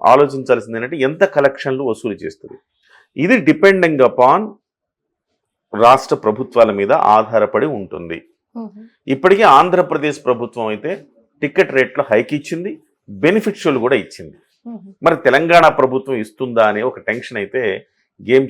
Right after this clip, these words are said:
Speaker 1: చేంజర్ అభిమానుల్లో ఉంది. తెలంగాణ ప్రభుత్వం కూడా బెనిఫిట్ షోలు ఇవ్వకపోవచ్చు కానీ, టికెట్ హైక్ అయితే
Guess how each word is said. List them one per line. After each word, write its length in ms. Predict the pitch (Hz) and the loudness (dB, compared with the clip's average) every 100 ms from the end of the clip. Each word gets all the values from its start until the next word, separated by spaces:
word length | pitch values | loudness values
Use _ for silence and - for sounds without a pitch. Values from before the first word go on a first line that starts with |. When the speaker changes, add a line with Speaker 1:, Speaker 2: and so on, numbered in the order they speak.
| 120 | -4
Speaker 1:
చేంజర్ 240 | 107 101 | -4 -4
అభిమానుల్లో 580 | 92 104 107 101 98 110 | -4 -6 -6 -6 -6 -8
ఉంది. 200 | 78 - _ _ _ _ _ _ - | -8 -18 _ _ _ _ _ _ 2
తెలంగాణ 340 | 180 208 202 | 4 6 4
ప్రభుత్వం 480 | 180 160 156 156 156 | 6 2 0 -6 -2
కూడా 160 | 170 | -2
బెనిఫిట్ 460 | 139 127 170 185 190 | 0 0 0 -2 -2
షోలు 220 | 185 165 | -2 -2
ఇవ్వకపోవచ్చు 720 | 135 165 175 160 143 135 131 | -2 -2 -4 -6 -8 -8 -8
కానీ, 160 | 127 165 | -6 -6
టికెట్ 420 | - 143 180 170 | -8 -6 -4 -4
హైక్ 340 | 156 139 151 | -4 -4 -2
అయితే 200 | 151 139 | -2 -2